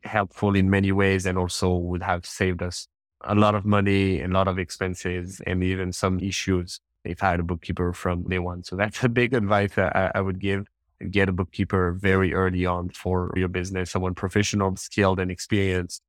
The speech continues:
that can help you grow your business. My biggest advice is to get out there in sales, direct sales, direct outreach, cold outreach, and networking. So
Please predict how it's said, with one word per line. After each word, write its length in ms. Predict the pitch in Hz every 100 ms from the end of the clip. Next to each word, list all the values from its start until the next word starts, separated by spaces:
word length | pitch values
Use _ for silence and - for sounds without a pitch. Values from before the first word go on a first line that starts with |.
| _ _
that 220 | 92 90
can 140 | - 90
help 360 | 90 92 90
you 120 | - 87
grow 260 | 90 90
your 160 | 90 92
business. 340 | 85 85 - _ _ _ -
My 100 | 110
biggest 400 | 107 127 135 -
advice 480 | 104 95 92 95 -
is 400 | - 104 95 -
to 500 | - 107 95 92 - _ 120
get 300 | 113 110 - -
out 260 | 104 92
there 480 | 98 95 92 92 95 _
in 440 | - 95 92 90 -
sales, 480 | - 123 110 110
direct 400 | - 101 107 113
sales, 460 | - - 107 104 98
direct 380 | - 101 101 95
outreach, 720 | 104 101 - 104 98 - - _ _
cold 300 | - 113 107
outreach, 720 | 95 98 - 98 95 - - _ _ -
and 340 | 101 95 95
networking. 580 | 98 92 98 92 92 87
So 140 | -